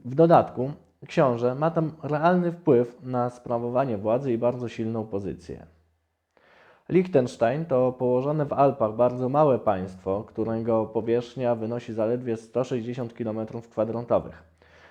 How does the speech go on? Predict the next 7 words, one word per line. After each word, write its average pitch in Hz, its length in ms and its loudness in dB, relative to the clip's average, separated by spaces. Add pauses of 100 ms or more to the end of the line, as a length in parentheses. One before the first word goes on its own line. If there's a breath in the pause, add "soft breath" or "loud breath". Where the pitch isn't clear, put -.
(240 loud breath)
Dla 165 140 8
porównania 170 560 2
dodam, 98 320 2 (140)
że 131 140 -6
powierzchnia 131 640 -2
naszego 147 420 0
Koszalina 123 760 -2